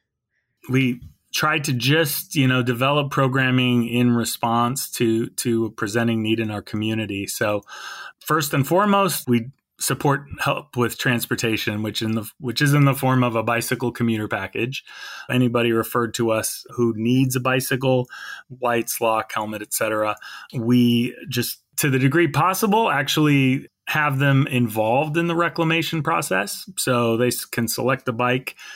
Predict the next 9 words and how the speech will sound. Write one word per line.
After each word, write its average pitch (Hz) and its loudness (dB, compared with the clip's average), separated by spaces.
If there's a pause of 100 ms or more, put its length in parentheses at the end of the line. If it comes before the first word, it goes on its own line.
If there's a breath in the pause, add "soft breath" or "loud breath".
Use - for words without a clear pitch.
(180 loud breath)
um, 113 -2
and 117 2
then 113 2
we 110 2
help 113 -4
them 104 -4 (100)
refurbish 104 -2
it. 101 -8 (120)
Um, 98 -8